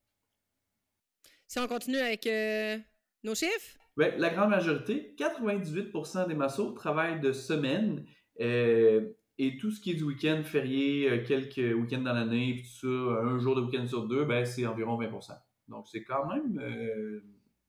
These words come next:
Speaker 2: c'est quand même cool de savoir que majoritairement, les gens ont réussi en masso à travailler de semaine et non juste les soirs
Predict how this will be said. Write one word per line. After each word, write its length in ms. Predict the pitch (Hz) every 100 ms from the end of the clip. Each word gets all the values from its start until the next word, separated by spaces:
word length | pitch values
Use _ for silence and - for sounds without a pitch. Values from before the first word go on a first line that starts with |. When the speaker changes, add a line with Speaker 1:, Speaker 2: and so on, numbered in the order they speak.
| -
Speaker 2:
c'est 140 | - 120
quand 100 | -
même 120 | 101
cool 140 | 302
de 40 | 240
savoir 420 | - 113 135 151
que 100 | -
majoritairement, 720 | 120 131 151 139 120 110 123
les 160 | 139 113
gens 240 | 113 123 143 - _ _
ont 140 | 120 113
réussi 280 | 117 110
en 80 | 123
masso 460 | 120 104 - 139 -
à 180 | 107 107
travailler 560 | _ 127 107 107 120 120
de 140 | 101 98
semaine 640 | - 113 107 110 107 104 107
et 80 |
non 240 | 113 110 107
juste 460 | 95 135 - - _ _
les 160 | 113
soirs 380 | 110 107 101 104